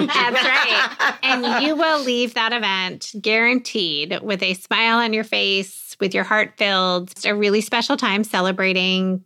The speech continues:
the unique abilities and gifts through the stage and performances that are happening there, walking around and seeing people play in the kids zone or hanging out in our community resource fair. But really, it's just an opportunity to say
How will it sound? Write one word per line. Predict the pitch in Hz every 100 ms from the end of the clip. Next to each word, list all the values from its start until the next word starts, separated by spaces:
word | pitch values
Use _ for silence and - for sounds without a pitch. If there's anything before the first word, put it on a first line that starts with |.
| -
the | 196
unique | 190 185 175 190 - - _ -
abilities | 190 175 185 220 269 294 285
and | - 196
gifts | 185 - 208 - -
through | - 208 196 185 175 170 - -
the | 170
stage | - - 302 302 294 302 294 -
and | 214 190
performances | 185 175 - 247 254 240 - 233 226
that | 226
are | 220
happening | 214 214 214 220 208 208
there, | 196 196 190 185
walking | - 269 269 240
around | 220 220 233 233 226 214
and | 180 196
seeing | - - 247 240 240 233 226 220 - 208
people | - 240 226
play | 214 240 226
in | 196
the |
kids | 180 - 311 226
zone | - 226 214 208 202 196 190
or | 180 190 180
hanging | - 226 233
out | 220 -
in |
our | 208
community | 196 - 220 220 208 196
resource | 233 240 240 220 -
fair. | - 208 202 196 190 196 -
But | 208 196 -
really, | - 220 247 277 294
it's | 233 -
just | 226
an | 254
opportunity | 233 196 226 240 208 202 202
to | 196
say | 190 185 180 180 180 180 180 -